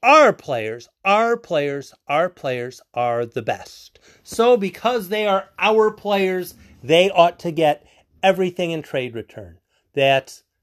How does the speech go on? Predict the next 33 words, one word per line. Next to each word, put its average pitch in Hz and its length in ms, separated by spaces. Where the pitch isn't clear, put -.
mental 120 680
laziness. 107 1080
Figure 311 260
it 311 60
out. 320 340
What - 260
should 214 340
this 208 200
guy 214 220
be 226 140
worth 220 240
in 226 100
trade? 269 360
Check - 680
the 226 80
trade 220 380
values 135 420
on 113 140
the 113 100
other 123 140
trades. - 540
How 160 260
does 190 240
this 196 200
guy 175 260
stack 180 480
up 165 340
against 160 320
the 170 80
other 160 140
players 143 320
and 151 120
why? 156 280